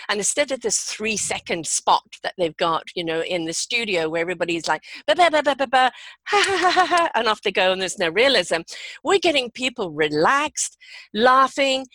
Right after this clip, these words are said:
really getting into topic. And I think what people,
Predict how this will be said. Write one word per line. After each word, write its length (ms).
really 480
getting 380
into 260
topic. 560
And 160
I 80
think 240
what 180
people, 460